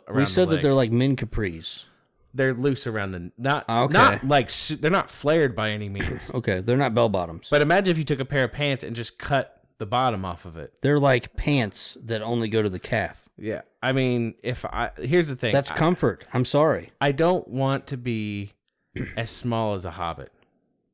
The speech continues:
Speaker 1: Definitively.
Speaker 2: Size doesn't matter.
Speaker 1: Listen, man.
Speaker 2: <laughs>
Speaker 1: Yeah,
Speaker 2: Some of those
Speaker 1: it's
Speaker 2: hobbits are pretty girthy. You know what
Speaker 1: Yeah,
Speaker 2: I'm saying?
Speaker 1: they're, they're fat, but they're not tall.
Speaker 2: They thick.
Speaker 1: They're not fucking, like, s-,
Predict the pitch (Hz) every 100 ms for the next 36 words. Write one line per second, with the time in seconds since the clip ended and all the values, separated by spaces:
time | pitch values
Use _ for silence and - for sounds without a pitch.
0 | _ _ _ - - _ _ _ - 104
1 | 117 95 80 73 71 - - 135 123 117
2 | 104 87 85 82 - _ _ _ _ _
3 | _ _ _ _ _ _ 117 107 98 92
4 | 90 87 85 - - _ - - - -
5 | - 127 - - _ _ _ _ - 113
6 | 117 120 233 180 170 - 156 156 143 127
7 | 143 135 117 110 110 95 - _ _ _
8 | _ - 123 139 135 185 139 135 147 -
9 | 160 226 220 - 143 143 156 135 - 120
10 | 151 135 110 127 - - 113 - - -
11 | _ _ 131 139 139 - 143 135 113 98
12 | _ _ _ - 143 - -